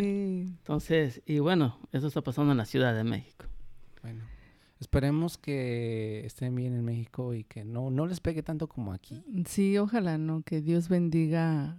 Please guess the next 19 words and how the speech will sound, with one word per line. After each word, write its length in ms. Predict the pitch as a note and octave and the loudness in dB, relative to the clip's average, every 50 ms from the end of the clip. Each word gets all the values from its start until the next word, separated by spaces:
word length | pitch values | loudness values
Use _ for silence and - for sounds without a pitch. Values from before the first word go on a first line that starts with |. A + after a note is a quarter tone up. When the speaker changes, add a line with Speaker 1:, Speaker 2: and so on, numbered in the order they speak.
| F3+ F3+ | -8 -2
Speaker 1:
ese 420 | F3 E3 D#3 D#3 D#3+ - - E3+ | 2 4 4 4 2 2 4 4
hermoso 640 | E3 D#3+ D3+ D#3 E3 E3 D#3+ D#3 D#3+ D#3+ - D#3+ C#3+ | 4 4 4 4 4 4 4 4 2 2 0 -2 -4
país, 340 | - - D3 D3+ D#3+ E3 - - - - - | -4 -6 -8 -8 -8 -12 -14 -16 -20 -16 -8
México. 580 | - D3 D3 D#3 D3+ - D#3 - - - - _ _ _ _ - | -6 -4 -4 -4 -4 -6 -10 -10 -10 -16 -16 _ _ _ _ -8
Speaker 3:
Ujú. 340 | B2 A2+ G#2 A#2 B2+ B2+ C3 - _ _ _ _ _ - - - - - - - | -8 -6 -6 -6 -8 -8 -10 -14 _ _ _ _ _ -20 -20 -20 -20 -20 -8 0
Mi 200 | - B2+ C3+ C3+ | 4 4 4 4
país. 840 | - - C#3+ C3 B2+ B2+ A#2+ A#2+ A#2+ A#2 B2 _ - - _ _ _ _ - - - - _ _ _ _ - - - - _ - | 2 0 -4 -2 -2 -2 -2 -4 -6 -8 -10 _ -20 -20 _ _ _ _ -20 -20 -20 -20 _ _ _ _ -20 -20 -20 -20 _ 0
Pero 160 | - C3 C3 | 4 4 6
bueno, 320 | C3+ C3+ C3 B2 G#2+ G2 - _ _ _ _ _ _ _ _ - | 6 6 6 4 2 0 -2 _ _ _ _ _ _ _ _ 2
este, 880 | C#3 B2+ A#2 - - - D3 C#3 C3+ C3+ C3 C3 C3 B2+ B2 A#2+ A#2 - _ _ - | 4 4 4 2 0 2 4 6 6 6 4 4 4 2 0 -2 -6 -14 _ _ 0
¿qué 140 | - G#3 A3 | 2 2 4
podría 420 | G#3+ C#4 C4 B3 B3 A#3 A#3 A#3 | 4 4 4 4 4 2 2 2
ser 160 | - - G#3 | 2 2 2
una 220 | G#3 A3 A3 A3 G#3 | 2 2 2 2 2
solución 680 | - F3+ D3 C3 B2 A#2+ - - C#3+ D3 D3+ D3+ D#3 | 2 2 4 4 2 2 2 4 6 6 6 6 4
para 240 | D3+ - D3 C3+ A#2 | 2 0 0 0 0
todo 300 | - - B2 B2 A#2+ A#2+ | -2 0 0 2 2 0
esto, 220 | B2+ C3 - B2 | 0 -2 -4 -6
chavos? 520 | G#2+ - - G2 G#2 G#2 G#2+ - - - | -8 -8 -10 -12 -12 -14 -18 -20 -20 -20